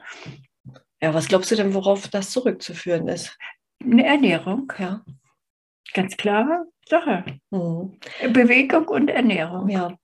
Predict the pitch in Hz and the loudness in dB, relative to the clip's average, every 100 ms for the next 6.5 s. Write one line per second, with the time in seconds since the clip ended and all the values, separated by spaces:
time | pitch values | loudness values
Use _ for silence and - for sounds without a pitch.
0 | - - 220 - - 131 - - - 233 | -12 0 0 2 -2 -2 -4 -6 2 2
1 | 247 302 285 - - - 247 269 - 247 | 4 4 4 4 -2 2 2 2 0 0
2 | 247 262 - 220 226 226 - 190 165 139 | 0 2 2 2 0 -4 -2 -2 -2 -4
3 | 165 151 139 156 151 143 143 143 147 139 | -2 -4 -4 -8 -8 -6 -4 -2 -2 -2
4 | 135 _ _ _ _ _ _ _ _ _ | -6 _ _ _ _ _ _ _ _ _
5 | 381 240 - 320 294 247 196 196 247 480 | 0 2 2 2 0 0 2 2 4 0
6 | - - 202 175 165 | 0 -4 -2 -2 -2